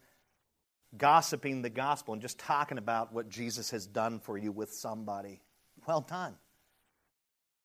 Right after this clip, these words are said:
Maybe it's with a family member. Maybe it's with somebody at work. Well done.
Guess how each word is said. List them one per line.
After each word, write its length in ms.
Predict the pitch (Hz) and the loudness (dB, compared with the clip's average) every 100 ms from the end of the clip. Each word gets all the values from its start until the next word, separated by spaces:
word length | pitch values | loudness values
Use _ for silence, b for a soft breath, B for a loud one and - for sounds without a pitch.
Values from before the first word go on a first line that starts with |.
| _ _ _ _ _ _ | _ _ _ _ _ _
Maybe 200 | 120 143 | -2 0
it's 140 | 143 | 0
with 140 | 147 143 | -2 -4
a 60 | |
family 440 | 135 160 160 165 117 | -6 -8 -8 -6 -6
member. 260 | 101 98 | -8 -8
Maybe 300 | 104 123 143 | -6 -6 -2
it's 200 | 143 143 | -4 -4
with 180 | 131 139 | -6 -6
somebody 400 | - 147 139 139 | -4 -4 -4 -4
at 120 | 139 135 | -6 -6
work. 340 | 175 180 - - _ _ _ _ _ _ _ _ _ _ _ _ _ - | -10 -10 -14 -20 _ _ _ _ _ _ _ _ _ _ _ _ _ 2
Well 200 | 156 190 | 6 6
done. 440 | 160 226 196 101 | 4 -2 -4 -10